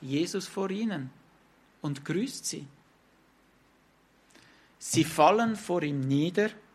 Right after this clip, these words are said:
halten seine Füße und beten Jesus an. Auch in Matthäus siebzehn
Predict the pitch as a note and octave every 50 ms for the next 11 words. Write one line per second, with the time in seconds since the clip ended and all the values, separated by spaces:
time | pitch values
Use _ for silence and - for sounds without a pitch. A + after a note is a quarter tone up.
0 | _ _ _ _ - - - - - - C#3+ F3 G3+ G3 - G#3+ F#3 - E3+ D#3
1 | D3 C#3 B2+ - - D3 C#3 C#3 D3+ - - D3 E3 E3+ D#3+ - - - - -
2 | - - - - F3 E3 - - - - C3+ C#3 D3 - - E3 E3 E3 D3+ D3+
3 | - - - C#3 C3 C3 B2+ - - D3 - - - - C#3 B2+ B2+ C3 C3 C3
4 | C3 - _ _ _ _ _ _ _ _ _ _ _ _ _ _ _ _ _ _
5 | _ _ _ _ _ _ _ _ _ _ _ _ _ _ _ _ _ _ _ _
6 | _ _ _ _ _ _ - - - - - - - - - - - - - -
7 | _ - F3+ F3 F#3+ G3+ G3 G3 F#3+ F3 - - G3 A3+ B3+ B3 G#3 - - -
8 | - - - - - - - B3 D#4 D4+ - - - - G3 D#3+ C#3 C3+ B2